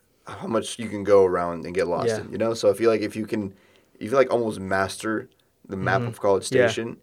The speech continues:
Speaker 1: you start small, you know, and then maybe in a city you can be a lot more oriented, right?
Speaker 2: Yeah, like, um, this week, this past week, um, I was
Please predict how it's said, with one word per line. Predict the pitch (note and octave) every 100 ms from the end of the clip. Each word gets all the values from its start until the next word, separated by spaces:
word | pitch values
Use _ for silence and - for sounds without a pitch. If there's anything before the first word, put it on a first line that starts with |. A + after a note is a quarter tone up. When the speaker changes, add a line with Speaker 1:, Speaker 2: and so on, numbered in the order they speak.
| _
Speaker 1:
you | G#2+
start | G#2+ - G#2+
small, | G2 G#2 G2 A2
you | A2
know, | A2+ A#2
and | G2+
then | F#2+ F#2 F2+ _ _ _ _ _ _ -
maybe | G2+ G#2+
in |
a | G#2 G2+ G2
city | - G#2
you | F#2+
can | F#2+ F#2+
be | F#2+ F#2 F#2+ _ _ _ _ _
a | -
lot | G2+ G2
more | G2 G2 F#2+ F2+ - _ _ _ _
oriented, | G2 G2 F2 - - - _
right? | - F#2+ F#2+ - - -
Speaker 2:
Yeah, | C3+
like, | B2 A#2+ - _ _ _ _ -
um, | A#2+ A2+ G#2+ -
this | C3+ C#3 C3+
week, | C3 C3 C3
this | B2+
past | - C3 B2+ -
week, | B2+ B2 - _
um, | B2 A2+ G#2+ -
I | A#2+
was | B2+ B2